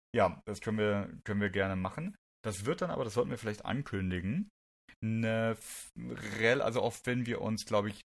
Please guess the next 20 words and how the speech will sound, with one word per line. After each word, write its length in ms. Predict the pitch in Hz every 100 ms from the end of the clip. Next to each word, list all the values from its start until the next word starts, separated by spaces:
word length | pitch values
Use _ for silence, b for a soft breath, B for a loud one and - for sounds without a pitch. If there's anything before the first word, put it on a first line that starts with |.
| -
gut 240 | 165 247
auskennen, 840 | - 123 202 - - 190 226 277 320 _ _ _ _ _ _ -
zumindest, 380 | - 120 123 -
also 140 | 113 110
ich 100 | 110
kann 160 | 113
nur 120 | 113 104
für 100 | 104
mich 180 | 151
sprechen, 480 | - - 135 - 127 - _ _ -
wird 100 | 117
das 100 | 110
eine, 140 | 113
eine 320 | 113 110 107 98 98
relativ, 920 | 120 143 135 - 120 117 110 - -
äh, 160 | - - 113 104 104 107
Bullshit-Bingo-lastige 1700 | 127 156 165 - 120 107 110 139 131 117 107 101 101 98 117 - 127 117
Folge 520 | - 113 123 120 98
werden, 380 | 92 104 202 - _ _ _ _ _ _ -
weil, 520 | 107 107 107 110 110